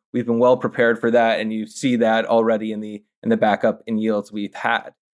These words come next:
Uh, looking forward over a long period of time, and I know Joe loves to post charts of essentially a bunch of core inflation measures that are just hanging out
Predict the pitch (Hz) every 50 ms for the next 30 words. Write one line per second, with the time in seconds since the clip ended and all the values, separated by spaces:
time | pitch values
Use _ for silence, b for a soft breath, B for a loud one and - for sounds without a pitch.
0 | _ _ - - 123 113 - - - 123 147 156 156 - 175 160 151 139 - 165
1 | 160 156 139 120 117 117 120 117 110 123 117 117 117 110 117 117 117 117 117 -
2 | 131 120 117 117 110 104 - - 110 113 117 117 113 113 117 120 117 117 110 -
3 | - 113 - - 147 139 143 143 123 127 131 123 123 - - 135 120 123 120 -
4 | - 123 120 110 - - - 117 110 113 110 - 113 113 110 - 117 113 110 -
5 | 113 113 110 - _ _ _ _ - 143 127 139 131 123 131 143 - - 135 131
6 | 127 123 117 - 139 135 139 135 - 131 110 101 107 104 107 113 113 110 110 -
7 | _ _ _ _ _ - 127 120 123 123 117 123 117 - - _ _ - 147 135
8 | 135 135 131 123 120 120 117 120